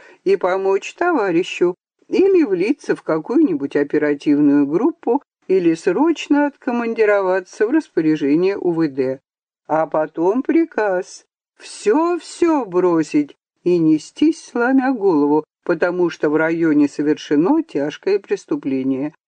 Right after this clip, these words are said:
Поэтому Леденцов свою личную жизнь не планировал.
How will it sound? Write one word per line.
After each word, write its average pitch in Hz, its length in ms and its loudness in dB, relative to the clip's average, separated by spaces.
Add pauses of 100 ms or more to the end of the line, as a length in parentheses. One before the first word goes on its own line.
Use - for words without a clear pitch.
(260)
Поэтому 285 760 0 (320)
Леденцов 277 640 0
свою 220 460 0
личную 202 540 -2
жизнь 214 580 0 (240)
не 285 180 2
планировал. 139 760 0